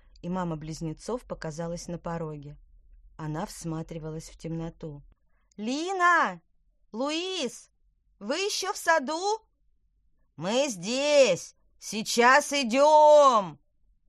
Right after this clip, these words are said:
крикнул в ответ Луис. «Большое спасибо, Петронелла!» Он натянул футболку на голову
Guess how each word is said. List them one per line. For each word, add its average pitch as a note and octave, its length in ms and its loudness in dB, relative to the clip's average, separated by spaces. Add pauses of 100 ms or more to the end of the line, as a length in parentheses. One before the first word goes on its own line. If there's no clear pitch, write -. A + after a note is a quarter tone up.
(400)
крикнул F3 480 -10
в E3+ 60 -10
ответ F3+ 400 -10
Луис. E3+ 480 -12 (680)
«Большое E3+ 480 -4
спасибо, F3+ 640 -6
Петронелла!» D#3 840 -8 (960)
Он A#3 180 -2
натянул G#3+ 400 -6
футболку F#3 580 -10
на E3 160 -8
голову G3+ 560 -6